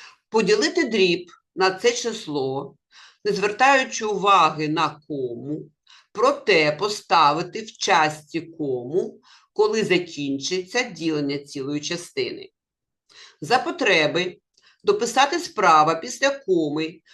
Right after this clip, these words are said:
потрібну кількість нулів, щоб закінчити ділення. Спробуємо зараз з вами застосувати це правило. І розглянемо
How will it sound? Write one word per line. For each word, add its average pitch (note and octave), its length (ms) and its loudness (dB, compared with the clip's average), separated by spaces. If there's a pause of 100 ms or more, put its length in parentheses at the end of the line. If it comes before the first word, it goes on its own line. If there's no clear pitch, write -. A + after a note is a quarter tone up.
(180)
потрібну A3+ 580 -2
кількість F3+ 500 -8
нулів, C#3+ 680 -6 (280)
щоб G3+ 220 0
закінчити E3 1120 -4 (380)
ділення. C3+ 760 -10 (1900)
Спробуємо D#3 760 2
зараз C#3 340 0
з C#3 40 -18
вами C#4 580 0 (300)
застосувати G#3 960 0
це E3 220 -6
правило. - 640 -4 (1300)
І C4+ 120 -2
розглянемо G3 1000 0